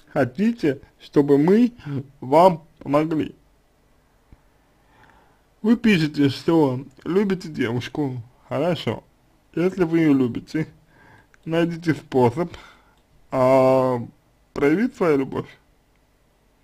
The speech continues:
Если, если вы ее любите, найдите способ проявить свою любовь. Если вы ее любите, найдите способ,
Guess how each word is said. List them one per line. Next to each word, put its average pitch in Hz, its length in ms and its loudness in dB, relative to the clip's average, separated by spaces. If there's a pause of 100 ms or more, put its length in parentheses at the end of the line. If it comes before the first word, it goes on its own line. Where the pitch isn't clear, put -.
(580)
Если, 156 440 2
если 156 380 4
вы 160 200 2
ее 160 220 2
любите, 139 420 2
найдите 143 500 -2
способ 220 640 -2
проявить 156 600 0
свою 156 460 -2
любовь. 170 440 0 (3000)
Если 190 400 4
вы 185 180 0
ее 160 240 4
любите, 202 520 2
найдите 165 560 2
способ, 175 580 -2